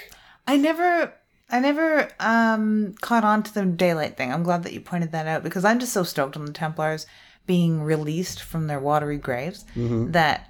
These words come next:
Speaker 1: I don't care what time of day it is. I don't care about the lore and mythology and what they can and can't do.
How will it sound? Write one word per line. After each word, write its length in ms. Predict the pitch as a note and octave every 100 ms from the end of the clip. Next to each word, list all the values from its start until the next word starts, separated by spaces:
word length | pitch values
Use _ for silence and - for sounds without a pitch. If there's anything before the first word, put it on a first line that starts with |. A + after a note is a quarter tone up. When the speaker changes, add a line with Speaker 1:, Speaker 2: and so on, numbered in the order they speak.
| -
Speaker 1:
I 60 |
don't 140 | G3 F3
care 140 | F#3+
what 120 | -
time 160 | - D3+
of 80 | D3+
day 180 | D#3
it 60 | D#3+
is. 180 | D#3+ D#3
I 100 | F3
don't 120 | -
care 180 | - F#3
about 240 | F3 E3+
the 100 | F#3
lore 520 | F3+ F3 F3+ F#3 F#3+
and 80 | F#3+
mythology 400 | F3 F3 F3 F3
and 80 | F3
what 100 | D3+
they 100 | E3+
can 280 | E3+ F#3 F3+
and 100 | F3+
can't 300 | G3+ F3 -
do. 240 | E3+ F#3+